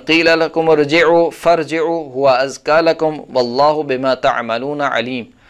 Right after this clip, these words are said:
پس اگر تم ان گھروں میں کسی کو نہ پاؤ تو ان گھروں میں داخل نہ، نہ ہو یہاں تک کہ تمہیں اجازت مل جائے۔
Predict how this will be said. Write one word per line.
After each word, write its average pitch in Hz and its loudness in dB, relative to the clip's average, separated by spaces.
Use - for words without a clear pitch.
پس 156 -2
اگر 160 2
تم 165 -4
ان 151 -4
گھروں 135 0
میں 160 -2
کسی 139 -4
کو 143 0
نہ 139 2
پاؤ 170 2
تو 160 -2
ان 151 -6
گھروں 139 -2
میں 156 -4
داخل 131 0
نہ، 143 -2
نہ 143 -2
ہو 170 2
یہاں 143 0
تک 151 -4
کہ 151 -4
تمہیں 151 -4
اجازت 127 0
مل 123 -4
جائے۔ 107 0